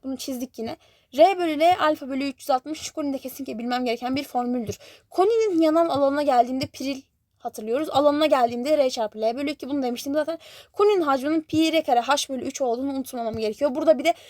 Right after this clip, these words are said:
çember belirtme şartlarında R'nin, e, sıfırdan büyük olması gerektiğini unutmayalım. Şimdi böyle bir, e, şeyimiz var. Tamam mı? <laughs> Burada eğer dışarıda bir çokgenim varsa yani bu, e, on sekizgen de olabilir.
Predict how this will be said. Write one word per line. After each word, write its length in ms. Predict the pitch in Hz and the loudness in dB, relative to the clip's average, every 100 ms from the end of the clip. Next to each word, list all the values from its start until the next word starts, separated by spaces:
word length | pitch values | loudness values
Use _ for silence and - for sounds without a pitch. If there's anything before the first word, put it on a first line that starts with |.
| - - | -20 -4
çember 400 | 311 302 349 302 | 0 6 6 6
belirtme 360 | 294 285 339 | -4 -4 -4
şartlarında 520 | 339 285 - 262 302 | 0 -2 -2 -4 -2
R'nin, 460 | 285 254 269 302 330 | 0 0 0 -2 -2
e, 160 | 277 247 | -2 -4
sıfırdan 380 | 254 254 247 | -4 -2 0
büyük 160 | 247 254 | -2 -4
olması 240 | 247 233 | -8 -8
gerektiğini 340 | 240 226 - 277 | -8 -8 -6 -4
unutmayalım. 380 | 262 - - - - - - | -4 -6 -8 -10 -20 -20 -6
Şimdi 360 | - 494 359 | 0 2 4
böyle 300 | 269 370 370 | 4 2 2
bir, 220 | 330 359 - | 0 0 2
e, 260 | 254 247 | 2 2
şeyimiz 400 | 254 285 294 269 | -2 -2 -2 0
var. 280 | 226 - - _ | -2 -4 -10 _
Tamam 260 | 254 302 262 | -8 -6 -6
mı? 120 | 214 | -8
<laughs> 1500 | 262 - - _ _ _ _ _ _ _ 339 - 339 262 - | -12 -14 -18 _ _ _ _ _ _ _ -16 -14 -14 -18 -8
Burada 300 | 269 403 359 | 0 4 6
eğer 400 | 247 294 277 294 | 6 4 2 -2
dışarıda 320 | 277 302 302 | -2 0 0
bir 60 | 294 | -4
çokgenim 460 | 302 285 269 269 | -8 -6 -8 -4
varsa 240 | 262 226 208 | -2 -2 -4
yani 260 | 214 262 | -6 -4
bu, 120 | 254 277 - _ _ | -2 -2 -6 _ _
e, 200 | 247 247 | 0 2
on 240 | 240 285 349 | 4 4 4
sekizgen 540 | 320 277 240 277 285 | 0 -4 2 2 2
de 40 | |
olabilir. 460 | 233 202 202 254 - | -2 -4 -8 -12 -14